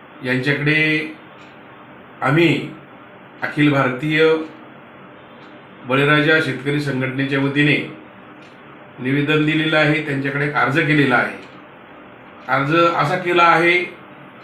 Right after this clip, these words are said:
कारण बाजार सांगी ते धामणगाव एक, अ, सार्वजनिक बांधकाम विभागाच्या माध्यमामधून रोडचं काम चालू आहे आणि ते रोडचं काम आहे ना, प्र-, प्रत्येक वर्षी, प्रत्येक वर्षी होत असतं.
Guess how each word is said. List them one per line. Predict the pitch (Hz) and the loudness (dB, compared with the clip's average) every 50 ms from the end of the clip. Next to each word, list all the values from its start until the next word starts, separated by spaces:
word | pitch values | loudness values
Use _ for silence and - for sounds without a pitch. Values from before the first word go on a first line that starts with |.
| - - | -12 -8
कारण | 135 135 143 | -6 -4 -2
बाजार | 139 135 135 139 151 156 151 | 0 0 2 4 4 4 4
सांगी | 147 147 143 147 147 160 170 175 170 - - - - - - - - - - - - - - - - - - | 2 2 2 2 2 2 2 0 -2 -4 -8 -12 -16 -18 -20 -20 -20 -20 -20 -20 -20 -20 -20 -20 -20 -6 -2
ते | 160 160 147 - | 0 0 2 0
धामणगाव | 131 120 123 139 147 151 165 165 165 151 131 123 - - - - - - - - - - - - - - - - - - | 0 -2 0 0 2 2 2 4 4 4 4 2 -2 -6 -12 -16 -20 -20 -20 -20 -20 -20 -20 -20 -20 -20 -20 -20 -16 -14
एक, | 147 135 - 160 | -12 -6 -2 0
अ, | 156 156 156 156 156 151 151 151 - - - - - - - - - - - - - - - - - - - - - 127 131 131 131 131 127 | 0 2 2 2 0 0 -2 -4 -6 -12 -16 -20 -20 -20 -20 -20 -20 -20 -20 -20 -20 -20 -20 -20 -20 -20 -20 -12 -6 -4 -2 0 0 0 -2
सार्वजनिक | - - 143 143 147 151 151 160 160 160 156 147 | -2 -2 0 2 2 2 0 0 0 -2 -2 0
बांधकाम | 151 147 143 143 139 143 143 | 0 0 0 0 0 0 0
विभागाच्या | 143 143 139 139 139 139 143 143 | 2 0 0 0 0 0 0 0
माध्यमामधून | 147 143 135 135 135 135 135 139 139 139 139 151 143 123 - - - - - - - - - - - | 0 -2 0 0 0 0 0 0 0 0 0 0 0 0 -2 -4 -8 -12 -16 -20 -20 -20 -20 -12 -6
रोडचं | 127 127 143 151 147 143 160 165 160 | -2 0 2 2 2 2 2 2 4
काम | 156 151 147 147 | 4 4 4 2
चालू | 139 135 131 127 123 | 2 0 0 2 0
आहे | 120 113 107 104 98 - - - - - - - - - - | 0 -2 -4 -8 -10 -14 -16 -20 -20 -20 -20 -20 -20 -16 -10
आणि | - 135 147 151 147 147 | -6 -2 -2 -2 0 0
ते | 175 | 0
रोडचं | 175 175 180 175 175 - 190 | 2 2 2 2 2 0 -2
काम | 180 180 175 180 180 | 0 2 4 4 4
आहे | 175 170 165 | 4 2 2
ना, | 165 170 | 2 0
प्र-, | 165 - 165 - - - - - - - - - - - - - - - - | 0 -2 -4 -4 -6 -8 -12 -16 -20 -20 -20 -20 -20 -20 -20 -20 -20 -8 -4
प्रत्येक | 240 240 - 208 190 185 190 | -4 -2 0 0 -2 0 0
वर्षी, | 196 190 190 180 | -2 -2 -2 -4
प्रत्येक | 170 - - 180 160 - 196 185 190 185 | -6 -6 -6 -6 -4 -4 -4 -4 -2 -4
वर्षी | 196 - - 175 | -4 -4 -4 -4
होत | 165 147 135 - | -2 -2 -2 -2
असतं. | 131 131 127 - - | -2 -4 -4 -6 -10